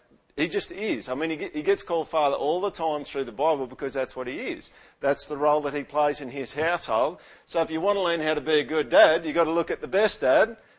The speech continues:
and how he handles his family. Fair enough? All right. So, what this means is between now and the end of the message, I'm gonna smash out how God handles his family and how he works in his household and how dads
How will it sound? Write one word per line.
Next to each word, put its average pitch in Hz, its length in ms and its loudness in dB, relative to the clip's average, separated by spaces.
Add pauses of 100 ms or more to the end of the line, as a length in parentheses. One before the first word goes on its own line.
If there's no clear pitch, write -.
(300)
and 160 140 -2
how 185 200 6
he 185 100 4
handles 175 340 2
his 165 200 -2
family. 101 360 -10 (540)
Fair 160 160 0
enough? 214 260 0 (1300)
All 156 160 4
right. 156 200 2 (340)
So, 170 380 4 (380)
what 180 180 2
this 196 180 2
means 160 440 2
is 135 180 -8
between 143 400 -6
now 180 240 0
and 156 80 -2
the 151 80 -2
end 156 140 -2
of 135 60 -4
the 127 80 -8
message, 135 420 -4
I'm 156 120 -2
gonna 151 160 -2
smash 156 460 -2
out 156 300 4 (400)
how 170 240 8
God 160 300 6
handles 151 420 -2
his 180 340 -2
family 135 460 -4
and 151 80 -6
how 160 200 0
he 147 60 4
works 147 360 0
in 127 60 -10
his 165 300 -6
household 135 540 -2
and 135 80 -4
how 139 160 -2
dads 131 360 -2